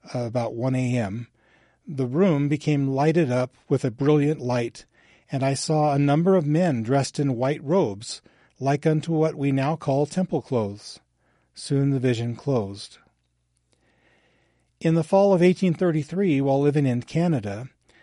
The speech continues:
Elizabeth Commons Tyler had a vision in which she saw a man sitting upon a white cloud, clothed in white from head to foot. He had on a peculiar cap, different from any she had ever seen, with a white robe,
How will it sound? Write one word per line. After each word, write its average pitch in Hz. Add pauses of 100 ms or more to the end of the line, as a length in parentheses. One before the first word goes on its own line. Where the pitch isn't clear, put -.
(440)
Elizabeth 190
Commons 156
Tyler 135 (480)
had 151
a 151
vision 139
in 117
which 131
she 147
saw 202
a 214
man 151
sitting 156
upon 151
a 143
white 127
cloud, 123 (360)
clothed 151
in 180
white 131
from 131
head 110
to 120
foot. - (720)
He 131
had 123
on 131
a 131
peculiar 123
cap, 156 (520)
different 151
from 131
any 151
she 123
had 117
ever 120
seen, 110 (420)
with 135
a 139
white 143
robe, 147